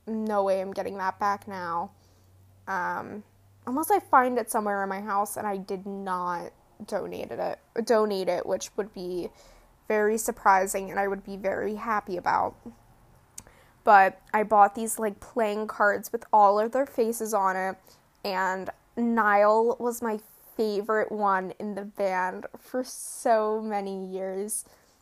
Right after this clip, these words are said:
I was, like, always, and in first grade, I started to get into, like, the fandom and everything, and sorry, I just yawned again, and I tried not to yawn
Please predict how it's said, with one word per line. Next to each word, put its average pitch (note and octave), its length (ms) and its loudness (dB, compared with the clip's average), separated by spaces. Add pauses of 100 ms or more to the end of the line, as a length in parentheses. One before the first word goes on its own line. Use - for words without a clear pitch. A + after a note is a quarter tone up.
(280)
I A#3+ 100 4
was, A3+ 160 -2
like, A#3 220 0
always, A3 380 4
and G#3+ 360 -2 (320)
in A3+ 140 -4
first A3 320 -4
grade, G3 240 -2
I A3 140 0
started G3 400 -4
to - 100 -20
get F#3+ 240 0
into, G3+ 240 -12
like, G3+ 220 -6
the A#3 80 -4
fandom G3 500 -6
and F#3 80 -8
everything, F#3+ 720 -8 (200)
and F#3 440 -8 (1600)
sorry, F#3+ 380 2
I C4+ 100 0
just G#3 180 -10
yawned F3+ 560 -2
again, F#3 460 -4
and F#3+ 160 -6
I F#3 80 -6
tried F#3+ 280 -6
not F3+ 300 -8
to A3+ 60 -6
yawn F3+ 400 -2